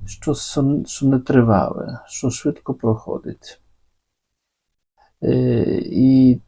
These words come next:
не хоче сказати, м, так як, може, з контексту, що марнота, що це безглузде якесь, це, це життя і так далі, викликає тільки це, так, депресію і так далі, що життя наше не має, е,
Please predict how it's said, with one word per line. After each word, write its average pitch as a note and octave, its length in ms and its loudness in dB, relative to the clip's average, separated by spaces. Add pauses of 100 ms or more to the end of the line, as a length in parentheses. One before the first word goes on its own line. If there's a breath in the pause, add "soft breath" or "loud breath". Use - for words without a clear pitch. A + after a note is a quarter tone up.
(240)
не D#3 260 4
хоче C4 380 2
сказати, B2 600 2
м, A#2 680 2
так - 180 -8
як, A#2+ 280 2
може, B2 480 4 (360 soft breath)
з - 100 -18
контексту, A2+ 920 2
що A#2 180 2
марнота, A#2+ 680 4
що A2 300 -2
це - 380 -4
безглузде A2+ 840 2
якесь, A2+ 280 -4
це, - 160 -6 (280)
це - 120 -18
життя B2 600 -2
і G2 120 0
так - 160 -6
далі, B2 480 0 (460 soft breath)
викликає A#2+ 440 2
тільки A#2 240 -6
це, G2 180 -4
так, G#2+ 200 -2
депресію A2+ 1120 0
і - 20 -20
так A2+ 120 -2
далі, A2 420 0
що - 180 0
життя A2+ 360 0
наше A#2+ 380 0
не A2 100 2
має, G#2+ 320 0
е, - 360 -10